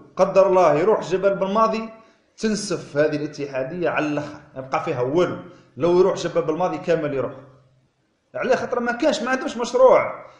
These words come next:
لو عندك مشروع يروح جبال بالماضي، يجي إكس، يجي إيكغيك، زد، ليسونسيال تبقى الاتحادية تخدم.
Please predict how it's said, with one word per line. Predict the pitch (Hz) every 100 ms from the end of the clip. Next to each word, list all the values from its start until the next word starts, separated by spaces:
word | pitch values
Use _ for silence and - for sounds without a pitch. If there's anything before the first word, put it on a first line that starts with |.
| -
لو | 247
عندك | 240 294 240
مشروع | 226 208 233 170 170
يروح | 269 185
جبال | 247 254 240
بالماضي، | 226 175 170
يجي | 180 165 220 233
إكس، | - 147
يجي | 151 196
إيكغيك، | 196 202 202 160
زد، | 190 226 - - -
ليسونسيال | 277 294 302 302 -
تبقى | 294 -
الاتحادية | 208 208 196 233 269
تخدم. | 247 - 139